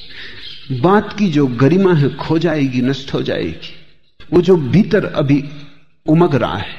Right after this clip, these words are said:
वो जो भीतर अभी सघन हो रहा है, उसके लिए शब्द बाहर प्रकट न कर पाएंगे। शब्द बड़े असमर्थ हैं,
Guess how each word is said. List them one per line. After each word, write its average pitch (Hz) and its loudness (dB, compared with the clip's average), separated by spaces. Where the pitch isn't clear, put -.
वो 123 -2
जो 123 -2
भीतर 131 0
अभी 117 -4
सघन 143 0
हो 123 0
रहा 62 -4
है, - -12
उसके 123 -4
लिए 98 0
शब्द - -10
बाहर 98 -6
प्रकट 113 -2
न 123 0
कर 113 -4
पाएंगे। 78 -8
शब्द 165 -4
बड़े 131 0
असमर्थ 113 -6
हैं, - -18